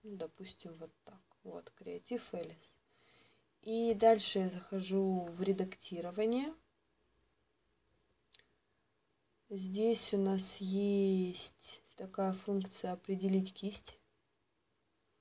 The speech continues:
И я пишу здесь Creative Alice три.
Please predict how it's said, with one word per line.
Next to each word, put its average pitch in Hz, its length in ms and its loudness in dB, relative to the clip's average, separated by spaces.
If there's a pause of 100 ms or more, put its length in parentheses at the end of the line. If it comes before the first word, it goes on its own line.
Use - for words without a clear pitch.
(1120)
И 233 100 -8
я 196 220 2
пишу 226 580 0
здесь 196 540 0 (4000)
Creative 185 720 -8 (1700)
Alice 233 640 -4 (420)
три. - 180 -14